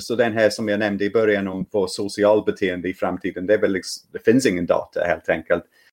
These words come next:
Och också det här att hur många sängar finns i, i svensk sjukhus, hur mycket tillgång har vi till personal,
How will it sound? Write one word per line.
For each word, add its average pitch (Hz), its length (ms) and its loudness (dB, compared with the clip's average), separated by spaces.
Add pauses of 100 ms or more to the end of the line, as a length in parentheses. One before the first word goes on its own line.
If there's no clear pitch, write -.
(720)
Och 120 280 4
också 139 600 2 (120)
det 113 100 4
här 113 260 4
att 98 280 2 (160)
hur 131 160 4
många 120 340 2
sängar 120 560 2
finns 113 420 0
i, 104 420 0
i 104 60 0 (180)
svensk 107 420 -2
sjukhus, 107 560 0 (640)
hur 117 440 4
mycket 110 320 0
tillgång 107 380 2
har 101 200 2
vi 98 100 -4
till 98 160 -12
personal, 104 640 2